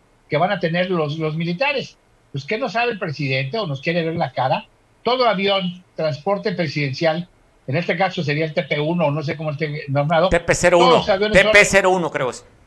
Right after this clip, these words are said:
Speaker 1: T P cero uno, eh, salen como dato del ejército, los maneja el ejército y la Fuerza Aérea Mexicana. Las Fuerzas Armadas manejan todas las naves que tienen que ver en la incidencia con la presidencia de la República.
Speaker 2: El Estado Mayor que ya no existe, Miguel.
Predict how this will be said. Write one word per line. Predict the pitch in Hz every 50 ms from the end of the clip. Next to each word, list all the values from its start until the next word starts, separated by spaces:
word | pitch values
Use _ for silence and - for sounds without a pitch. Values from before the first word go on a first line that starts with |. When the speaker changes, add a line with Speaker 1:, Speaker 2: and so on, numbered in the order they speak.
| _ _ _ - 143 -
Speaker 1:
T | - 202
P | 180 247 202
cero | - 233 240 240 220
uno, | 220 226 226 247 254 - - _ _ _ _ _ -
eh, | 175 170
salen | - - 208 220 226 202
como | 180 196 180 160 156 165
dato | 180 202 202 196 202
del | 180 175
ejército, | 170 - 220 220 214 - - 165
los | 160 156
maneja | 160 175 185 208 233 233 220
el | 226 208
ejército | 190 175 175 226 240 202 196 190 - 196
y |
la | 175 160 135
Fuerza | - 196 180 143 185 180
Aérea | 175 180 170
Mexicana. | 175 180 165 180 180 - 240 240 220 180
Las | 160 147
Fuerzas | 180 214 208 - 220
Armadas | 190 160 160 180 202 214 - - _ _ _ _ _ -
manejan | 160 170 180 190 220 240 180 202 185 170
todas | - 208 208 202
las | 180 156
naves | 160 170 180 185 190 202 185 - - _ _ _ _
que | - 160
tienen | 151 190 196 190
que | 175 175 165
ver | 170 175 185 185 185 - _ _ _ -
en | 156
la | 165 165
incidencia | 147 143 170 175 175 175 202 175
con | 165 147
la | 131
presidencia | 127 131 127 - 139 135 131 151
de | 143
la | 139 127
República. | 123 120 - - 120 107 90 87 90
Speaker 2:
El | 131
Estado | 147 165 - 196 214
Mayor | 196 190 185 196 202 -
que | 202
ya | 196 196
no | 196
existe, | 185 - - - - 202 180 - - 170 160
Miguel. | 139 139 135 120 98